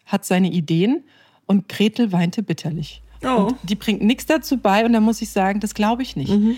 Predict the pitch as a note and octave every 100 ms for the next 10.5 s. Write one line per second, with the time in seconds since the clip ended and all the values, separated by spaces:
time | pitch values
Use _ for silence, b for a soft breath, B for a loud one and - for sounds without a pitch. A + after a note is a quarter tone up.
0 | B - G3 - F#3 G3+ C#4 A3+ A3 -
1 | B3 A3+ - A#3 - F#3+ - - F3 E3+
2 | F3+ E3+ F3 F3 G#3 B B - F#3+ F#3+
3 | G#3+ G#3+ G#3 G3+ F#3 - E3+ - - D#3+
4 | D3 C#3+ _ _ - F3 E3 G3+ G3 F#3
5 | G#3+ C#4 B3+ A#3 F#3+ F3+ - F3 F3 A3
6 | A#3 G3 G3 G3 F3+ F#3+ D4+ - C#4 -
7 | G#3+ G#3+ C4 F3 - - - G#3 D#4 -
8 | G#3 B3+ A3 B3 A#3 C#4 - B B B
9 | B B B - - G#3 - - G#3+ -
10 | F3 D#3+ - -